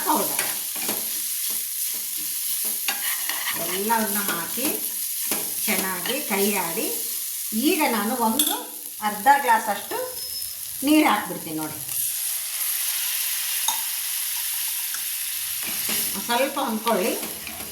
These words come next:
ಯಾಕಂದ್ರೆ ಇದಕ್ಕೆ ಇನ್ನೂ ಕೆಲವೊಂದು ಇಂಗ್ರೀಡಿಯೆಂಟ್ಸ್ ಹಾಕೋದಿದೆ. ಇನ್ನು ಸ್ವಲ್ಪ ನೀರು ಹಾಕೋಣ. ಚೆನ್ನಾಗಿ ಕುದಿಬೇಕಿದು, ಚೆನ್ನಾಗಿ ಕುದಿಬೇಕು. ನೋಡಿ, ನೋಡಿ ಈ ರೀತಿ ಪಳಪಳ ಕುದಿಯುವಾಗ ರುಚಿಗೆ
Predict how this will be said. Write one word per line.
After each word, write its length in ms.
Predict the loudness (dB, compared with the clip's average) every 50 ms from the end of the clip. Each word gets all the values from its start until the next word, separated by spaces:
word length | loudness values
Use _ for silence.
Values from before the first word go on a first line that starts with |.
| -8 -8 -8 -6 -4 -2
ಯಾಕಂದ್ರೆ 280 | 2 2 4 4 4 4 4
ಇದಕ್ಕೆ 220 | 4 4 4 4 4 4
ಇನ್ನೂ 160 | 4 4 4 4 4 2 -2 -4 0 2 6
ಕೆಲವೊಂದು 280 | 6 6 6 6 6 4
ಇಂಗ್ರೀಡಿಯೆಂಟ್ಸ್ 460 | 4 4 4 4 4 4 2 2 2 2 2
ಹಾಕೋದಿದೆ. 560 | 4 4 2 2 2 2 2 2 4 4 4 4 2 -2 -8 -12 -14 -16 -16 -16 -16 -16 -16 -16 -16 -16 -14 -14 -12 -12 -12 -10 -10 -8 -4 2
ಇನ್ನು 160 | 4 6 6 6 6
ಸ್ವಲ್ಪ 260 | 6 6 6 6 6 6 6 6
ನೀರು 180 | 6 6 6 6 6
ಹಾಕೋಣ. 320 | 4 4 2 2 2 4 4 4 4 2 0 2 4
ಚೆನ್ನಾಗಿ 400 | 6 6 8 8 8 8 6 6 2
ಕುದಿಬೇಕಿದು, 540 | 4 4 4 4 4 2 2 0 -2 -2 -4 -6 -8 -12 -12 -12 -12 -12 -12 -10 -10 -10 -8 -8 -6 -2 2
ಚೆನ್ನಾಗಿ 360 | 4 4 4 6 6 8 8 8 6
ಕುದಿಬೇಕು. 400 | 6 4 4 4 4 2 2 2 2
ನೋಡಿ, 200 | 2 2 2 -2 -4 -10 -14 -16 -16 -16 -16 -16 -16 -16 -16 -16 -16 -18 -16 -14 -12 -8 -4 -2
ನೋಡಿ 200 | 4 6 8 8 10 10 10
ಈ 20 | 10 10 8
ರೀತಿ 220 | 8 6 6 2 4 6
ಪಳಪಳ 300 | 6 6 6 8 10 10 10 10 8 6
ಕುದಿಯುವಾಗ 540 | 2 0 2 4 6 6 6 6 4 6 8 8 8 8 6 0 -8 -12 -16 -18 -20 -20 -20 -20 -20 -20 -18 -18 -18 -18 -18 -18 -18 -16 -16 -16 -16 -14 -14 -14 -14 -12 -12 -12 -12 -12 -14 -14 -14 -14 -16 -16 -18 -16 -16 -16 -16 -12 -2 0
ರುಚಿಗೆ 280 | 2 6 8 8 8